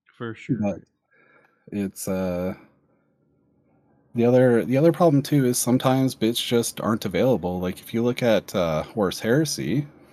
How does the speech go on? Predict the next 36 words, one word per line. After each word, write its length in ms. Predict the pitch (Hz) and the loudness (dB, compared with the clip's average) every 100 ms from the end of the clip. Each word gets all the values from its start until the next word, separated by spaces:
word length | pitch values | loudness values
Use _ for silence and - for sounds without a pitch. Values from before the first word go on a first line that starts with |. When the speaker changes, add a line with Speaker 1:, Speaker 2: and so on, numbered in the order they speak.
| - | -18
Speaker 1:
Yeah. 200 | 110 107 - | -14 -14 -10
Speaker 2:
<laughs> 1080 | - - - _ - - - - - - | -8 -10 -12 _ -20 -20 -20 -20 -20 -8
how 120 | - 120 | 0 4
long 220 | 127 131 | 4 4
have 160 | 120 | 2
we 120 | 117 113 | 2 2
been, 400 | 110 110 104 107 - | 2 2 2 0 -4
like, 280 | 101 92 101 | -4 -4 -4
just 220 | 104 98 | -6 -6
waiting 540 | 98 92 92 98 90 87 | -4 -2 0 0 -2 -4
for, 560 | 90 87 87 87 87 - - - - | -6 -8 -6 -6 -8 -12 -20 -20 -10
uh, 340 | 85 87 87 90 - | -6 -4 -4 -6 -10
chainswords 600 | - 98 104 92 90 87 | -4 0 0 -2 -6 -4
and 160 | 92 90 | -6 -4
bolt 180 | 90 - | -4 -4
pistols? 680 | 78 73 85 85 85 - - _ _ _ _ _ _ - - | -8 -10 -10 -10 -12 -14 -18 _ _ _ _ _ _ -20 -14
Speaker 1:
Uh, 240 | 117 107 | -10 -6
that's 160 | 90 95 | -4 -4
Speaker 2:
Other 80 | 85 | -4
Speaker 1:
true. 140 | 87 | -4
Speaker 2:
than 220 | 87 71 _ - | -6 -8 _ -8
paying 400 | 92 90 87 87 | -6 -4 -6 -8
for, 560 | - 92 85 85 90 - - _ - - - | -10 -10 -8 -8 -8 -12 -20 _ -20 -10 2
no 80 | 120 | 4
one's 180 | 123 | 4
paying 280 | - 120 98 | 4 4 4
twenty-five 400 | - 101 98 95 | 0 -2 -2 -2
dollars 320 | 90 90 87 - | -2 -2 -4 -6
for 140 | 85 | -8
five 340 | - 87 85 | -6 -6 -6
Forge 300 | - 92 90 | -8 -6 -6
World, 420 | 85 80 85 - - - _ _ - | -6 -8 -8 -10 -20 -20 _ _ -14
uh, 300 | 90 90 90 | -10 -8 -10
Speaker 1:
No. 80 | - _ _ | -14 _ _
Speaker 2:
sword, 400 | - 98 92 - | -8 -4 -4 -6
uh, 380 | 113 110 98 95 | -10 -8 -8 -10